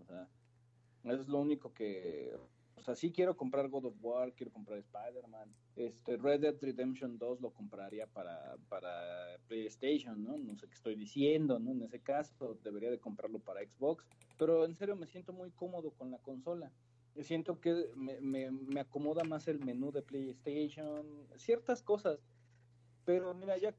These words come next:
este, ya van dos cuentas que pierdo de PlayStation. Entonces, la, la que tengo dos cuentas, una Gao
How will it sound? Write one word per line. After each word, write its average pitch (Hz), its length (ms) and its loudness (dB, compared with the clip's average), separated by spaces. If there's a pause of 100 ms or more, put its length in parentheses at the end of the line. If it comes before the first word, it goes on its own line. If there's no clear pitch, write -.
(400)
este, 156 840 -6 (480)
ya 190 120 4
van 214 280 0
dos 208 180 4
cuentas 208 560 -4 (340)
que 147 120 -4
pierdo 170 520 0
de 127 160 -8
PlayStation. 156 680 -8 (580)
Entonces, 156 580 -2
la, 135 320 2
la 139 180 0
que 151 100 -2
tengo 190 420 2
dos 185 240 0
cuentas, 180 420 -2
una 170 220 -4
Gao 160 240 2